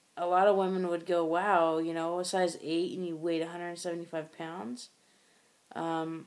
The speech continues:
most people would think that you'd weigh around one fifty, one forty-five. Um, but for me... I had a lot of muscle, and I still have a lot of muscle, but I've also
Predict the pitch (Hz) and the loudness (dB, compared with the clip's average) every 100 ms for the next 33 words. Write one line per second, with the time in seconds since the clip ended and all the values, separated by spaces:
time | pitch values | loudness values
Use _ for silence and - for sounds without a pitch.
0 | - 170 175 180 - 196 185 180 175 170 | -6 0 0 0 -6 -8 -2 0 4 2
1 | 160 - _ _ 147 170 165 175 165 160 | 0 -4 _ _ -6 -6 -2 -2 -2 -4
2 | - 117 165 165 165 160 156 156 160 160 | -6 -6 -4 -2 0 2 2 0 0 -2
3 | 160 160 170 165 - 175 170 160 160 165 | -6 -4 -4 -4 -4 -4 -4 -4 -4 -6
4 | 170 - 156 151 165 170 _ _ _ _ | -6 -2 0 2 -2 -6 _ _ _ _
5 | _ _ _ - 165 160 156 160 160 151 | _ _ _ -6 -4 -2 -4 -6 -4 -4
6 | - 175 170 220 240 190 175 180 - _ | -4 -6 -2 0 2 2 0 -4 -10 _
7 | _ _ _ _ _ _ _ _ _ 185 | _ _ _ _ _ _ _ _ _ 4
8 | 214 220 214 208 196 180 175 170 170 185 | 8 8 8 4 6 4 6 6 4 4
9 | 269 - 180 151 156 165 165 170 - 302 | 2 2 -2 -2 -4 -2 -2 -2 4 8
10 | 269 185 170 165 160 160 160 - 175 165 | 8 8 6 6 4 2 -2 0 -2 2
11 | 165 151 147 160 165 170 170 185 165 156 | 2 2 0 0 2 0 0 0 2 0
12 | 147 | -2